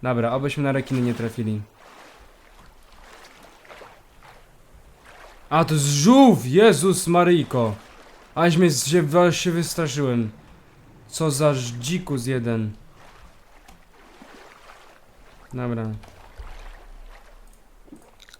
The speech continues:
Go. Nie ma rekinów.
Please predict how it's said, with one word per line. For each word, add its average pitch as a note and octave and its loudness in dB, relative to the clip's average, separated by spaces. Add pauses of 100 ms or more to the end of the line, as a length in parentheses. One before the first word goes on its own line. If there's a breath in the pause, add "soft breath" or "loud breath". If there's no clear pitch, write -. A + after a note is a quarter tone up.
(2000)
Go. A#2 -4 (560)
Nie B2+ -6
ma C#3+ -2
rekinów. D3 -6